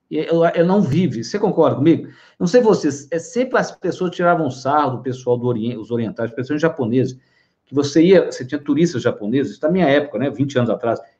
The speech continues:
eles tiravam, via tirando foto. É como se a gente falasse assim, "Os caras ficam tirando foto do curto ambiente."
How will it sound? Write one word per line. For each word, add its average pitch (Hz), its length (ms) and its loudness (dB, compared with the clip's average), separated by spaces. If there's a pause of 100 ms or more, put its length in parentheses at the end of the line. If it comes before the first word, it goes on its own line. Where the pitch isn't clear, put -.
eles 131 180 -4
tiravam, 170 480 4
via 180 180 2
tirando 190 280 2
foto. 151 520 0 (560)
É 147 80 -8
como 185 140 -4
se 185 60 0
a - 20 2
gente 170 80 0
falasse 160 240 2
assim, 170 60 -6
"Os 156 80 -10
caras 214 220 2
ficam 208 120 -4
tirando 208 220 0
foto 202 320 2
do 185 40 -6
curto 196 380 -2
ambiente." 185 500 -2